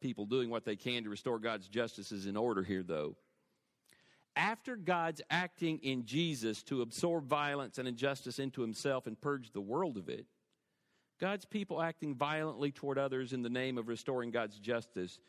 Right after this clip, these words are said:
should, in principle at least, be unthinkable. In the New Testament, the holy people of God are never depicted as a channel through which God destroys others to bring about God's restoring mission.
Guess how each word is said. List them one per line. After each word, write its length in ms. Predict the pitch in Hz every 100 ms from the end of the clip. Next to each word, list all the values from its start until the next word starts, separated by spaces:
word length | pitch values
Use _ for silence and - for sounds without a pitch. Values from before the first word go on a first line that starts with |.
| _ _ _
should, 480 | - - 151 139 117 - -
in 220 | 131 127
principle 760 | 107 - 220 - 104 107 92 -
at 180 | 107 -
least, 380 | 101 90 90 - _ -
be 240 | 110 104 -
unthinkable. 800 | 113 107 - 139 127 - - - _ _ _ _ _ - -
In 120 | 131
the 80 | 139
New 120 | 156
Testament, 540 | - 175 - 151 139
the 100 | -
holy 380 | 113 151 160 151
people 340 | 135 147 127 123
of 100 | 104
God 440 | 123 113 110 104 - _ _ -
are 180 | 135
never 400 | 131 139 170 196
depicted 600 | 190 185 151 120 - 110
as 160 | 110 110
a 60 | 110
channel 380 | - 143 120 107
through 160 | 120
which 220 | 117 -
God 220 | 127 123 120
destroys 440 | 113 127 113 110
others 320 | 113 104 101
to 80 | -
bring 220 | 98 110
about 300 | 101 104 76
God's 280 | 101 92 95
restoring 640 | 98 - - 98 87 87 - _ _ -
mission. 460 | 101 87 - -